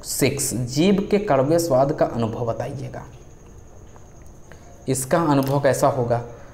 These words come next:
पश्च भाग, इसका अनुभव कहाँ से होता है? ये पश्च भाग के द्वारा इसका अनुभव होता है, जो कड़वा भाग होता है। Next question, कड़वे स्वाद का, sorry। मस्तिष्क के कौन से भाग में स्वाद केंद्र होता है?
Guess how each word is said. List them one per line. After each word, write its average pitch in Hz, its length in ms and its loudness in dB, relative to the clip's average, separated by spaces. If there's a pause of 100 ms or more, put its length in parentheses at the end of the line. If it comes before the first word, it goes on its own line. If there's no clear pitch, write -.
(200)
पश्च 175 300 4
भाग, 151 520 2 (260)
इसका 151 260 4
अनुभव 175 340 4
कहाँ 160 200 4
से - 120 2
होता - 220 4
है? 165 60 6
ये 170 160 2
पश्च - 240 4
भाग 131 300 2
के 135 140 0
द्वारा 123 220 6
इसका 123 340 2 (340)
अनुभव 117 240 2
होता 120 320 6
है, 151 80 6
जो 170 80 2
कड़वा 120 340 4
भाग 113 240 0
होता 113 260 2
है। 113 60 4
Next 143 300 0
question, 160 320 2 (220)
कड़वे 143 240 6
स्वाद 113 280 4
का, - 140 2
sorry। 170 380 0 (400)
मस्तिष्क 156 580 4
के 202 100 2
कौन 175 280 4
से 196 140 4
भाग 143 420 2
में 185 120 2
स्वाद 143 640 0
केंद्र 131 280 0
होता 139 280 0
है? 139 80 2